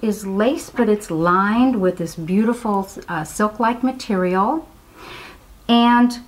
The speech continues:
they also come in different sizes. They come in small, they come in medium, excuse me, mediums and larges.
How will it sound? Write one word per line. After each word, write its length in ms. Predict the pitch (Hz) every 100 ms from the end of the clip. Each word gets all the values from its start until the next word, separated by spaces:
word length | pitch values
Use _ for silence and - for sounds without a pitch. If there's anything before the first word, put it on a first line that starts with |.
| - - _ 220
they 240 | 247 247
also 420 | 254 359 - 453
come 420 | 440 - 277 262 247
in 200 | 226 208
different 460 | 208 208 208 190
sizes. 920 | - - 190 180 202 208 170 160 180
They 160 | 190 196
come 300 | 196 220 190
in 420 | 185 175 165 190 -
small, 640 | - 226 202 196 196 190
they 120 | 190 208
come 180 | 220
in 160 | 190 185
medium, 480 | 233 254 214 139 135
excuse 300 | 143 247 233
me, 100 | 147
mediums 680 | 156 208 240 262 254 247 208
and 140 | 170
larges. 800 | 165 180 196 196 160 117 - -